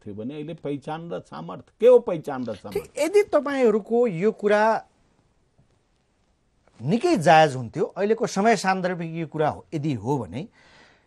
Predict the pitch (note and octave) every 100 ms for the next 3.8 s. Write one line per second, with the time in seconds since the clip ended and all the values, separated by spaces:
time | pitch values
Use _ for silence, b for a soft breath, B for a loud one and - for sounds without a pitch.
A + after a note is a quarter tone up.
0 | b _ _ - A#3+ B3+ B3 A3+ A#3 -
1 | G#3 F3 G3 F#3 E3+ D#3 C#3+ C#3 C#3+ C#3
2 | G#2+ G3+ A3 A#3+ B3 F#3 E3 D3+ B2+ B2
3 | B2+ A#2 A#2 A2 - A#2+ A2 G#2